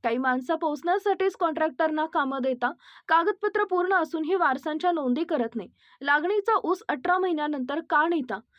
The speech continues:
सहा ते सात हजारात कामगारांची पिळवणूक का करता?" असा खडा सवाल उपस्थित करत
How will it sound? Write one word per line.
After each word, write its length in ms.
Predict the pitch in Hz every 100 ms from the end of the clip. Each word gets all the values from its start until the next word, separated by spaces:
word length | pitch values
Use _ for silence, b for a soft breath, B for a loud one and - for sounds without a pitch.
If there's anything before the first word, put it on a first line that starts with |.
| b _
सहा 200 | 381 370 403 - -
ते 120 | 403
सात 260 | - 339 349
हजारात 380 | 359 302 302 320 -
कामगारांची 540 | 277 254 330 349 370
पिळवणूक 440 | 349 294 277 311 -
का 160 | 330 349
करता?" 380 | 349 254 185 - -
असा 240 | 254 247 247
खडा 240 | 247 233
सवाल 440 | 254 302 339 190 226 B B
उपस्थित 500 | 302 339 359 381 427 -
करत 220 | 370